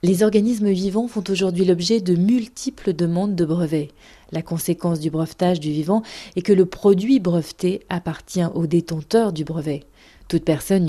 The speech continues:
désirant utiliser ce produit doit alors rémunérer financièrement le propriétaire. Pour Vandana Shiva, certaines entreprises pensent qu'on peut posséder la vie sur Terre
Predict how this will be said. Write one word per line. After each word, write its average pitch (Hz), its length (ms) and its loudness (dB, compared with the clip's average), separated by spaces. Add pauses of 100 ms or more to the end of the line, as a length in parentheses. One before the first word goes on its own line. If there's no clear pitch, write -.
désirant 151 520 2
utiliser 147 420 -2
ce 160 160 -6
produit 175 400 -4 (380)
doit 202 160 2
alors 247 200 2
rémunérer 214 680 0
financièrement 180 920 -2 (300)
le 170 60 -6
propriétaire. 165 1000 -4 (460)
Pour 165 140 2
Vandana 156 360 2
Shiva, 175 440 0
certaines 214 520 -2
entreprises 208 480 -6
pensent 226 280 -8
qu'on 214 120 -4
peut 240 140 -2
posséder 220 460 0
la 196 100 4
vie 208 160 -2
sur - 240 -6
Terre 226 400 -2